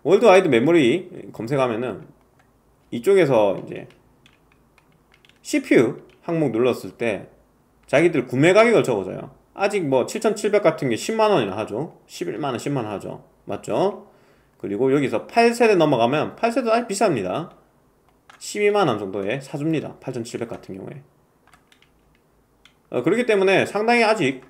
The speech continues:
예, 여러분 실제 살려가면 보드랑 합쳤을 때 가격이 꽤나 비싼 편이에요. 그래서 현역이긴 한데 여러분 중고로 산다 그럴 때 막 강추하긴 좀 애매합니다.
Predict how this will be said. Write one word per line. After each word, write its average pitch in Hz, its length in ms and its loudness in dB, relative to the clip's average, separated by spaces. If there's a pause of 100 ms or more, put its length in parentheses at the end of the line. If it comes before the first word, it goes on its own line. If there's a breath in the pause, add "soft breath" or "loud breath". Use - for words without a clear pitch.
예, 104 260 -10 (680)
여러분 127 260 -2
실제 175 280 -4
살려가면 123 540 2
보드랑 151 420 0
합쳤을 147 400 -10
때 147 140 -4
가격이 135 360 -2
꽤나 165 320 -8 (100)
비싼 143 240 -4
편이에요. 113 420 -10 (480 soft breath)
그래서 117 180 -6
현역이긴 240 500 4
한데 220 480 4
여러분 202 240 4
중고로 175 300 2
산다 185 220 2
그럴 139 300 2
때 202 260 0
막 139 180 -10
강추하긴 165 640 -2
좀 185 120 -4
애매합니다. 131 640 -4